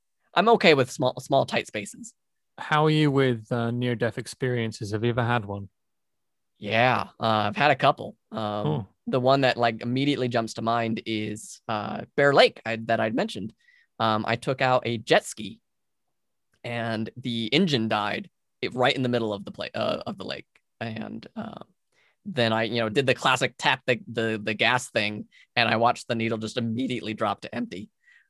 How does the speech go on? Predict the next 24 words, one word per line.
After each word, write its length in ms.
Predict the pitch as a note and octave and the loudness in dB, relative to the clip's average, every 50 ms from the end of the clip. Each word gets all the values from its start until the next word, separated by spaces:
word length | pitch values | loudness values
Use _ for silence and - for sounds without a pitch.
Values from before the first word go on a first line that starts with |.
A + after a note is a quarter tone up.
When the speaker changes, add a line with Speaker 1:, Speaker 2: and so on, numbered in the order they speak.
| _ - | _ -2
Speaker 1:
Um, 520 | - A2 G2+ G2+ G2+ G2 - - - - - _ _ _ _ - | 0 0 2 0 -2 -2 -6 -8 -12 -14 -14 _ _ _ _ 2
and 220 | A2+ A2+ A2 G#2+ A2+ | 2 4 4 2 2
on 100 | A#2+ B2 | 0 0
a 40 | |
jet 260 | A2 - D#3 G3 - - | 4 4 4 4 4 -2
ski, 380 | - - A2+ A2 G#2 B2 C3 _ _ _ _ _ _ | -8 -6 -6 -6 -6 -8 -12 _ _ _ _ _ _
they 200 | - C3+ C#3 C3 | -4 2 2 4
don't 220 | B2 C#3+ D3+ - - _ _ _ _ _ _ _ _ _ _ _ | 4 4 2 0 -2 _ _ _ _ _ _ _ _ _ _ _
f-, 60 | - | -18
float 540 | - - - - - - C3 C3 D#3+ E3+ - - | -18 -18 -18 -18 -8 2 4 4 4 4 2 -2
in 80 | D3 C#3+ | -2 0
the 80 | C3+ | 0
same 320 | B2+ - - B2+ B2 A#2+ A2 | 0 2 2 2 2 2 -2
way, 340 | A2 A#2 B2+ E3 G#3 C4+ - _ _ _ _ _ _ _ _ _ | -2 0 0 -2 -2 -4 -10 _ _ _ _ _ _ _ _ _
um, 500 | - A#2+ A2+ A2 G#2+ G2+ G2 - - - - | 0 2 2 2 0 -2 -4 -8 -12 -14 -10
'cause 120 | - C3+ | -8 -2
they're 120 | B2 B2+ A#2+ | 0 0 2
based 260 | G2 C3 C3 B2+ - | 4 4 2 4 4
on 140 | C3 A#2+ B2 | 2 2 4
movement 420 | C#3+ F#3+ G#3 D#3 B2+ A2 G#2+ - | 4 4 4 4 0 -4 -4 -6
to 120 | - A#2 | -8 -8
keep 220 | A2+ - C#3 B2+ A2+ | -6 -4 -6 -6 -4
you 240 | B2+ C#3 E3 E3 - | 0 0 0 2 0
upright. 460 | - A2 - _ - - F2+ - - | -2 -6 -6 _ -8 -8 -8 -8 -10